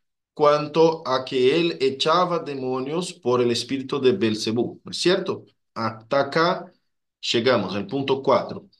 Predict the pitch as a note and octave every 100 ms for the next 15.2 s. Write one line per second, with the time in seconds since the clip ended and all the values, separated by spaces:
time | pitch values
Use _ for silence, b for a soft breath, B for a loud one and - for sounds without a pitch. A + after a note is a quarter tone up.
0 | B B _ D3 G3 B3 - - - C3+
1 | C#3 C#3 C3+ C3 B2+ B2 D3 E3+ E3+ -
2 | - _ _ _ - C#3+ D#3 E3 D#3+ D3+
3 | C#3+ F3 F3 D#3+ D#3+ E3 - - D3+ C3+
4 | C#3 D#3+ D#3+ F3+ F3 A2+ C3+ B2 C3+ C3+
5 | C3 - - F#3+ G3+ F#3 F3 E3 E3+ F3
6 | - E3 D#3 E3 F#3 - - _ _ -
7 | A2+ C#3 C#3 F3 D#3 C3 A#2 A2 - G#2
8 | A2 A2+ A2 G#2+ G#2+ - C3+ C3 A#2 A2+
9 | B2 A2+ A#2+ A#2+ C#3+ - C3 A#2+ B2 C3
10 | C3+ C3+ C3 B2+ B2+ C3 A2+ - B B
11 | B - G#2+ - A#2+ A#2+ A#2 B2 A#2 C3
12 | - - D3+ D#3 F#3 G#3+ - - b b
13 | b b b _ _ F#2+ A#2 B2+ B2+ C3+
14 | C3+ C#3+ C#3 D3+ D3 C3 B2 C3+ C3+ A2+
15 | B2 C3